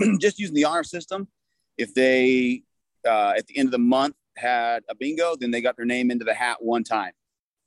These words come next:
If they got a bingo, uh, if they got a blackout, we would give them bonus bingos, and that would equal bonus names into the hat, so to speak. And at the end, we had three prizes, and, uh, those prizes were,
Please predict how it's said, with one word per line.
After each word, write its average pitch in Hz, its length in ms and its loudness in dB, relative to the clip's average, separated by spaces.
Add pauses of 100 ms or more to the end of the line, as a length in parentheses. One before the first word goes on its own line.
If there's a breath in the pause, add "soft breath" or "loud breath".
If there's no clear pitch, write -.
(140)
If 113 240 -2
they 117 160 2
got 117 300 2
a 110 40 -2
bingo, 123 680 0 (460)
uh, 110 360 0 (300)
if 123 140 -2
they 127 80 -2
got 120 100 2
a 104 60 -8
blackout, 139 460 -2
we 127 100 -4
would 113 140 -6
give 127 160 -2
them 113 200 -4
bonus 120 460 -2
bingos, 107 600 2
and 107 120 0
that 110 140 2
would 101 160 -6 (180)
equal 113 360 0
bonus 110 680 0
names 113 400 2
into 107 120 0
the 98 100 0
hat, 110 280 -4
so - 140 -8
to 104 80 -6
speak. 107 420 -2
And 104 100 0
at 92 40 -16
the 113 200 0
end, 123 260 2 (400)
we 123 100 4
had 123 180 2
three 135 140 0
prizes, 143 720 -2 (480)
and, 113 560 0
uh, 113 240 2
those 110 160 -8
prizes 120 500 -4
were, 113 480 -4